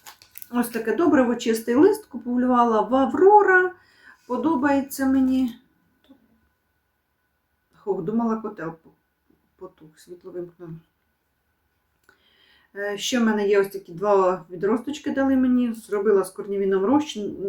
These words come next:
Не знайду корнівіна, ну, знайшла в одному магазинчику. Поставила, може, буде фікус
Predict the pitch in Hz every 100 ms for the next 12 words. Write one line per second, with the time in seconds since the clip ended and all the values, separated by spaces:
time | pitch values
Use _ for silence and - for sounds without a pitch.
0 | 196 220 226 233 254 226 214 208 175 175
1 | 180 202 202 196 196 208 - _ _ _
2 | 175 170 190 185 196 190 190 175 _ 185
3 | 165 _ _ _ _ _ _ _ _ _
4 | _ _ _ - 180 220 214 202 202 190
5 | 180 160 165 226 220 196